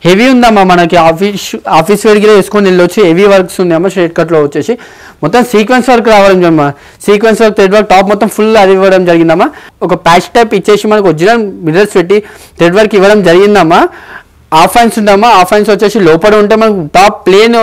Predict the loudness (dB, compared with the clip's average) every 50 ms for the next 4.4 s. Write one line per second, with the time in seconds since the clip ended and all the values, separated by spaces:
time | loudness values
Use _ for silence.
0 | 2 2 2 2 0 0 0 0 -2 0 -2 -4 -4 -2 0 0 0 0 0 0
1 | -2 -2 0 0 0 0 0 0 -2 -2 -2 -4 -2 0 0 0 0 0 0 2
2 | 2 2 2 0 0 0 0 -2 -2 -4 -8 -14 -20 -18 -8 -4 0 0 2 2
3 | 2 2 2 2 2 2 2 2 2 2 2 2 2 0 0 0 0 0 0 0
4 | 0 2 2 2 2 2 2 2